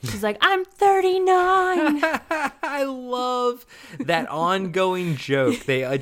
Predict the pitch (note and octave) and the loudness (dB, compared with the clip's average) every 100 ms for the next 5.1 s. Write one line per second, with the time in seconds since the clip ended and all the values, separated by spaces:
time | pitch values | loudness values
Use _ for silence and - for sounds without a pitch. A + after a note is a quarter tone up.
0 | - - F#3+ D3+ - B3 B3 G#3+ - A3 | -4 -4 -4 -6 -6 -6 -2 -2 0 -2
1 | A#3 G#3+ G#3+ G#3+ F3 F#3 G3+ G#3 D#3 D3 | -4 -6 -8 -8 -6 -4 -2 -2 -4 -2
2 | D#3 E3+ G3+ F3+ F3 C4+ D#3+ D#3 E3 - | -2 -2 -2 -2 2 2 0 -4 -6 -6
3 | A#3 D#3+ D3+ D3 - D3+ D#3+ D#3+ D3+ D3 | -4 -2 -2 -4 -6 -2 0 0 -2 -2
4 | B2 - - D#3 D#3+ D3 B2+ C3+ C#3 B2+ | -4 -6 -4 -4 -2 -6 0 2 4 2
5 | A#2 | -2